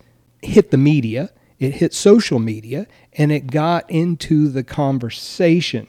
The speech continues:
So we have competing endorsements for that Department of Labor race. Now,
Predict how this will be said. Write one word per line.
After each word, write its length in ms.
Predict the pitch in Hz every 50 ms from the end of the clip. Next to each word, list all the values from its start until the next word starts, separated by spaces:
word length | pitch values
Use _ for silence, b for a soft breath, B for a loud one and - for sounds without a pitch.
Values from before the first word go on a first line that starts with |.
| _
So 440 | _ - - - 160 143 139 135 127 - B B B B B B B B -
we 160 | 156 160 170
have 400 | 147 143 156 139 131 120 - -
competing 760 | - 139 131 127 - - - 202 196 202 196 196 196 190 190
endorsements 800 | - 175 156 156 147 147 131 123 127 - - 139 123 117 - -
for 220 | _ - 131 127
that 200 | 120 123 120 -
Department 640 | - 131 - - 135 120 117 113 123 120 123 110 _
of 400 | - 147 127 113 113 110 110 - - _ -
Labor 520 | 123 117 117 135 143 143 139 135 131 123 113
race. 400 | 110 135 156 156 135 113 - -
Now, 180 | 127 117 110